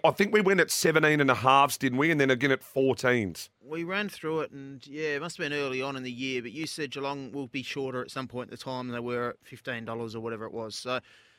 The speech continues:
Speaker 2: um, and that, they're two ninety. Uh, well, they hit two ninety, so they're three dollars at the moment. They trade as long as twenty-two dollars. How's this, Fitzy? Sunday, Sunday's match, thirty thousand traded on Carlton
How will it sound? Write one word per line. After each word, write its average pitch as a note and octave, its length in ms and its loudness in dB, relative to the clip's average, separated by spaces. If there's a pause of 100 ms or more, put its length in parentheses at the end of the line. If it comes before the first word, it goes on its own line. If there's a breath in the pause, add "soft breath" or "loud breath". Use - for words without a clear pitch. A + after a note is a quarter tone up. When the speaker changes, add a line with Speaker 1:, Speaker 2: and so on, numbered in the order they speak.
(140 soft breath)
Speaker 2:
um, D#3 380 0 (240)
and E3 120 -4
that, E3 180 -4
they're E3+ 180 0
two G3 200 -2
ninety. D#3 360 -2 (120)
Uh, B2+ 120 -14
well, C#3 120 -8
they C3 80 -4
hit D#3+ 160 -8
two C#3 200 -8
ninety, E3+ 360 -8
so D3+ 240 -8
they're C#3+ 120 -6
three F3 240 -6
dollars D3 260 -6
at C3 60 -10
the A#2+ 40 -10
moment. C#3+ 360 -4
They E3 120 0
trade D#3+ 300 -2
as C3 160 -6
long C#3+ 460 -2
as C#3 420 -4
twenty-two D3 580 -8
dollars. C#3 320 -4 (300 loud breath)
How's B3+ 160 0
this, G#3 160 -4
Fitzy? D3+ 320 -8
Sunday, A3+ 400 -2 (100)
Sunday's G3+ 540 -2
match, D#3 540 -6 (420)
thirty A3 320 -2
thousand F3+ 480 -4
traded E3 500 -4 (120)
on D3+ 360 -6 (460)
Carlton D#3+ 560 -8